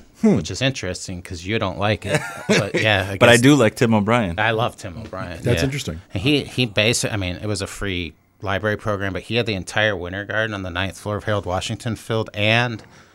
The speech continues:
Speaker 2: the Pritzker Theater in the basement. They had to
Speaker 3: That's insane.
Speaker 1: They had to close it all off for Tim.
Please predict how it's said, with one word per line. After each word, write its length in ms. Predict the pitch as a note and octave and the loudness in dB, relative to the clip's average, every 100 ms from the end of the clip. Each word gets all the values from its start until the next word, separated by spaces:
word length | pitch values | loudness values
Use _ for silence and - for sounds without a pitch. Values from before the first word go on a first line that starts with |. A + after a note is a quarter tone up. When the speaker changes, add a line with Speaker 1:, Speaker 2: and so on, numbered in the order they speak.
| _ - | _ -12
Speaker 2:
the 80 | |
Pritzker 440 | G2+ A#2 A2 - D#2 | -4 -2 -2 -6 -8
Theater 340 | - G2+ G2+ | -2 -2 0
in 80 | F2+ | -2
the 80 | E2 | -4
basement. 440 | - F2+ - F2+ | -4 -4 -6 -8
They 100 | F#2 | -8
had 200 | F#2 F#2 | -6 -4
to 200 | E2+ E2 - | -6 -10 -12
Speaker 3:
That's 200 | C#3 - | -20 -18
insane. 380 | E2 - F2 F#2 _ _ _ - - | -14 -12 -12 -14 _ _ _ -20 -2
Speaker 1:
They 80 | A#2+ | 0
had 80 | G#2+ | 2
to 60 | |
close 240 | - C#3 B2+ | 8 8 10
it 60 | |
all 160 | B2+ A#2+ | 10 8
off 180 | F#2 D#2 | 6 0
for 100 | - | -4
Tim. 280 | E2+ D2+ | -4 -6